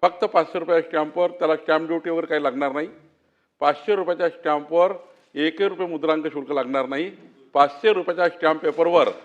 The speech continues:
आपल्याला त्याची, त्यांनी हिस्से वाटणी करायची आणि सरळ डॉक्युमेंट रजिस्टर जाऊन करायचं नोंदणी अधिकाऱ्याकडे, मुद्रांक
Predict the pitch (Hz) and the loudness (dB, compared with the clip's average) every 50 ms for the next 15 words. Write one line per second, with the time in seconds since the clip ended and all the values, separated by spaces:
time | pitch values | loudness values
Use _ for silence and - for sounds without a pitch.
0 | - - - - 139 139 139 160 165 165 175 175 185 180 - 156 147 - 196 190 | -20 -12 -4 0 0 0 4 4 4 6 6 6 4 4 0 -2 -2 0 0 -2
1 | 165 117 - - - - _ _ - - _ _ _ _ _ - - _ _ _ | -2 -2 -4 -6 -14 -20 _ _ -20 -20 _ _ _ _ _ -20 -20 _ _ _
2 | _ _ _ _ _ _ _ _ _ _ _ _ _ _ _ _ - 139 147 170 | _ _ _ _ _ _ _ _ _ _ _ _ _ _ _ _ 0 0 0 2
3 | 185 180 151 131 - - 180 180 165 170 - 185 160 170 160 165 170 165 208 226 | 0 -2 -2 -4 -2 0 2 2 2 2 0 0 2 4 4 4 2 0 -2 -6
4 | 247 233 - - _ _ _ - - 147 - - 160 196 240 240 240 220 - 170 | -6 -6 -10 -16 _ _ _ -14 -14 -4 0 2 4 4 4 4 4 2 0 0
5 | 180 190 185 160 160 156 151 - 175 165 151 151 156 143 135 123 117 104 - 110 | -4 -4 -2 0 0 -2 -2 -6 -4 -2 -2 0 0 0 0 0 0 0 -2 -4
6 | 120 127 127 135 139 135 120 110 110 98 104 98 92 85 95 87 - _ _ - | -8 -6 -6 -4 -4 -4 -6 -6 -6 -8 -8 -8 -10 -14 -18 -20 -20 _ _ -20
7 | - _ _ _ _ 120 139 151 151 175 180 180 185 185 170 190 | -20 _ _ _ _ -8 -6 -2 2 4 4 4 2 0 -2 0